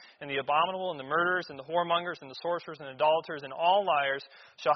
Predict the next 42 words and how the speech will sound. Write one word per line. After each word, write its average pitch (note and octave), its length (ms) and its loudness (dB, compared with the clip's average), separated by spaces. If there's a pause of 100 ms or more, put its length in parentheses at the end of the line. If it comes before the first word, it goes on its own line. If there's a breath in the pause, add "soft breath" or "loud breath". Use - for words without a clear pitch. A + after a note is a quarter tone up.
(120)
have G#3+ 100 4
their G3 140 0
part E3+ 300 6
in C#3+ 60 -8
the C#3+ 100 -4
lake F#3+ 200 2
which D3+ 200 -10
burneth G#3 340 2
with D3 160 -14
fire F3 240 6
and D3 100 -2
brimstone, D#3 460 -4
which C#3+ 140 -10
is F3+ 100 -4
the D3+ 160 -14
second D#3 320 -4
death." F3+ 220 0 (1160 soft breath)
We C#3 180 -10
will D3 200 -8
be C#3 160 -12
judged C3+ 640 -4 (160)
by B2+ 160 -2
God's C3 400 -4
law, B2+ 320 -8 (380)
and C#3 100 -6
if D#3 80 0 (100)
found E3+ 300 4
guilty, E3+ 400 0 (220)
we C#3+ 160 -8
will D3 180 -10 (100)
suffer F3+ 300 -2
eternal E3 400 -14
death. G#3 220 -6
The - 40 -20
Bible F#3 260 2
describes D3+ 420 -6
it C#3+ 80 -14
clearly. C#3 180 -8 (380 loud breath)
Here's E3 260 -2
the E3+ 80 -6
law. D#3+ 400 4 (140)
Here's, D#3 240 -6